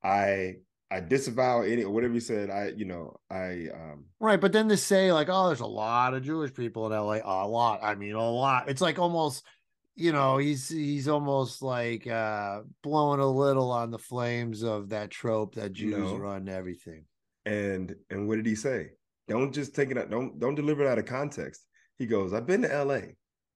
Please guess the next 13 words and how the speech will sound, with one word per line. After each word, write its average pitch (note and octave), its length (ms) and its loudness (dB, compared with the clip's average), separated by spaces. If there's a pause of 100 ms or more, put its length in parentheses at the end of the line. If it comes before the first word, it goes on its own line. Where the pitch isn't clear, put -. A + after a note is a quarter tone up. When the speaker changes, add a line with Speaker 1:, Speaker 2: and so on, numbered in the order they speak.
(720)
Speaker 1:
It's A2 340 -10
a G#2 160 -4
lot A#2+ 760 -2
of B2 120 -4
Jews." A2 840 -6 (360)
I'm G#2 140 -6
talking G2+ 180 -4
about F#2 200 -4
a F2+ 180 -4
lot F2+ 480 -4
of E2 100 -8
Jews, D#2+ 800 -10 (300)
right? F#2 260 -6